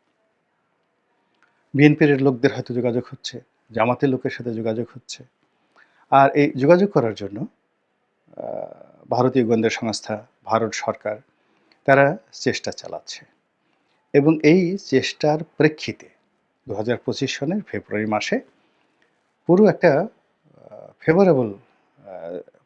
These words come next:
পরিস্থিতি তৈরি করার জন্য আওয়ামী লীগ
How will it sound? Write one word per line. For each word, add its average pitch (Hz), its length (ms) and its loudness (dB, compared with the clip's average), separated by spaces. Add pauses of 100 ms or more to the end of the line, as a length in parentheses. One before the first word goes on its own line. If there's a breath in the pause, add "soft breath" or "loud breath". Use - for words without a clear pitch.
পরিস্থিতি - 600 -6 (480)
তৈরি 110 220 -2
করার 110 260 -4
জন্য 131 340 -8 (880)
আওয়ামী 127 340 4
লীগ 98 200 -12